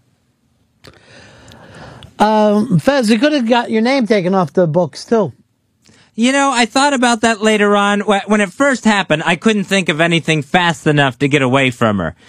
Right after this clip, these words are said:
Speaker 2: But if she was a prostitute, she was dressed to the nines and must be doing very well for herself. 'Cause she looked like she
Speaker 1: He
Speaker 2: was dressed very successfully.
Speaker 1: Here's the beauty of Fez.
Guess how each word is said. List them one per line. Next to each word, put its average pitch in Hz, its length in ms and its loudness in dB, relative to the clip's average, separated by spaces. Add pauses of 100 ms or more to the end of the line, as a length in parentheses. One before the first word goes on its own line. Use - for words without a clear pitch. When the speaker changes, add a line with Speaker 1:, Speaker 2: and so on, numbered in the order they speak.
(160)
Speaker 2:
But 202 100 2
if 190 100 -2
she 311 220 0
was 294 180 0
a 185 60 0
prostitute, 156 800 -2 (300)
she 285 240 0
was 220 260 -2
dressed 208 420 -2
to 202 80 0
the 170 120 0
nines 147 500 0
and 160 160 0
must 165 200 -2
be 156 100 0
doing 151 280 0
very 180 460 0
well 143 300 0
for 117 200 -2
herself. 104 640 -4 (3000)
'Cause 175 180 -2
she 254 240 0
looked 226 220 0
like 196 140 0
she 226 120 2
Speaker 1:
He 208 80 2
Speaker 2:
was 175 140 -2
dressed 180 300 -2
very 240 360 0
successfully. 160 920 -2
Speaker 1:
Here's 214 280 0
the 190 80 -2
beauty 165 320 0
of 135 100 -4
Fez. 101 460 -8